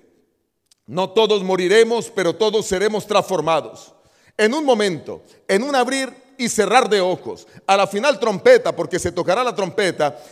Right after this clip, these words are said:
y los muertos serán resucitados incorruptibles, y nosotros seremos transformados, pues es necesario que esto corruptible se vista de incorrupción, y esto mortal se vista de inmortalidad.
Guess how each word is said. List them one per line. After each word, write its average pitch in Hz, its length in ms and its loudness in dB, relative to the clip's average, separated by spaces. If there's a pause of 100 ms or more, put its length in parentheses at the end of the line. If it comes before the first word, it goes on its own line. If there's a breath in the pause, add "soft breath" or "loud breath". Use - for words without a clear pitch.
(100)
y 226 100 -2
los 185 220 -2
muertos 269 560 0
serán 233 300 0
resucitados 233 800 -2
incorruptibles, 269 1080 0 (580 loud breath)
y 269 120 -2
nosotros 302 520 0
seremos 294 500 4 (180)
transformados, 170 1300 2 (280 soft breath)
pues 185 200 -2
es 247 120 4
necesario 233 600 -2
que 240 80 0
esto 233 240 0
corruptible 208 640 -2
se 214 140 -2
vista 240 260 -2
de 220 80 -6
incorrupción, 208 760 -4 (420 loud breath)
y 123 160 -4
esto 160 560 -4 (800)
mortal 151 640 0
se - 180 -4
vista 143 500 -4
de 156 260 -2
inmortalidad. 120 680 -10